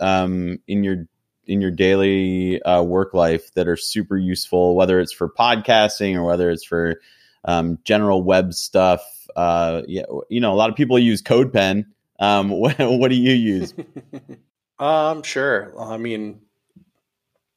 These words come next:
Speaker 2: I do my local WordPress development with Local by Flywheel. I don't know if you all use that, but it's a really super nice tool for spinning up local sites. I also host with them just 'cause I think that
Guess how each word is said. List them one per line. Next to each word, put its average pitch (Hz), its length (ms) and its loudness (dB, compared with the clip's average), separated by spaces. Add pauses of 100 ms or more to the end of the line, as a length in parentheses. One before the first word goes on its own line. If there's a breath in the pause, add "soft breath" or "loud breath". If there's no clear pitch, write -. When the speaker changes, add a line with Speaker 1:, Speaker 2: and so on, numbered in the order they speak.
(380)
Speaker 2:
I 147 100 4
do 139 140 2
my 123 100 2
local 131 340 -2
WordPress 120 440 -2
development 110 400 0
with 95 120 -10
Local 101 300 -4
by 95 140 0
Flywheel. 139 560 0
I 117 60 2
don't 107 100 -2
know 98 80 2
if - 80 -6
you 92 100 -2
all 90 80 -2
use 90 140 -8
that, 131 220 0
but 90 80 -4
it's - 100 -6
a - 80 -6
really 98 500 0
super 95 320 -4
nice 98 320 -4
tool 107 320 0
for - 160 -4
spinning 98 380 -4
up 98 180 -2
local 98 300 -2
sites. 120 640 0
I 104 160 0
also 101 260 0
host 101 320 -6
with 110 120 -12
them 101 260 -4
just 95 180 -8
'cause 92 140 -6
I 90 80 -6
think - 220 -16
that 90 240 -4